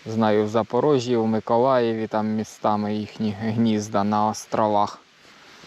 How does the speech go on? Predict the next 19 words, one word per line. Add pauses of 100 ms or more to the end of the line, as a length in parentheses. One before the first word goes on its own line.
(440)
І
знічтожають
все. (160)
І
в
нас
тут
на
деревах,
якщо
заночують,
деревина
за
місяць-два
пропадає,
якщо
ветки
кислотою
обсеруть.